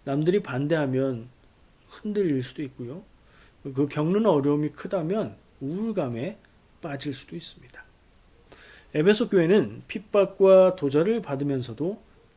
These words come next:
지치고 흔들리지 않는 굳건한 믿음의 자세를 보여주었습니다. 믿음의 중심이 잘 서 있는, 전통을 잘 지키는 그런 교회였습니다. 어떻게 그럴 수 있었을까 하는 질문을 해봅니다.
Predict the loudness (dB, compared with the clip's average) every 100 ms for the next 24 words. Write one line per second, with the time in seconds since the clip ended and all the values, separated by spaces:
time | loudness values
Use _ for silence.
0 | -8 -6 -6 -8 -6 -6 -2 0 0 -2
1 | -6 _ -10 -6 -2 0 0 -2 -4 -4
2 | -4 -6 -8 -14 -6 -4 -2 -2 -4 -4
3 | -4 -4 -6 -10 -12 -8 -4 -6 -6 _
4 | _ _ _ _ _ -14 -14 -16 -20 -16
5 | -16 -14 -18 -20 -20 -20 _ _ _ _
6 | _ -20 -14 -2 2 4 4 2 0 0
7 | -2 -2 0 0 0 -2 -2 -2 -4 -6
8 | -10 _ _ -16 -10 -8 -6 -8 -6 -8
9 | -8 -8 -8 -4 -4 -6 -14 _ _ _
10 | -12 -10 -8 -10 -10 -10 -12 -20 -20 -20
11 | -20 -20 _ _ _ _ _ _ -18 -18
12 | _ -8 -8 -8 -6 -4 -2 -4 -4 -8
13 | -12 -12 -12 -16 -12 -10 -10 -12 -12 -10
14 | -10 -12 -12 -12 -14 -16 -18 -20 -20